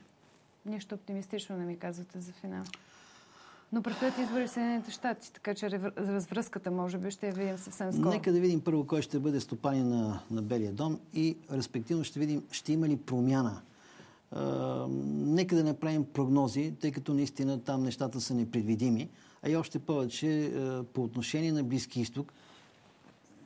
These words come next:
Speaker 2: ако Хилари е горе-долу предвидима, то Тръмп,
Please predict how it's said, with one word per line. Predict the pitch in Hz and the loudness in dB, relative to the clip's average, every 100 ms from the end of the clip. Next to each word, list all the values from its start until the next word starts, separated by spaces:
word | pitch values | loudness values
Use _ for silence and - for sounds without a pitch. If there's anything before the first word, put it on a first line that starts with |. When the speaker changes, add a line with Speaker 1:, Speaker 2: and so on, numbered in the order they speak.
| - | -6
Speaker 2:
ако | 147 139 139 120 - - | -2 0 0 -2 -8 0
Хилари | 196 196 160 139 | 4 6 8 6
е | |
горе-долу | 117 151 143 131 143 120 | 6 6 6 6 4 4
предвидима, | 135 123 131 123 120 143 - - - | 0 2 4 4 2 0 -8 -20 -2
то | 147 | -2
Тръмп, | 143 151 143 | 2 4 2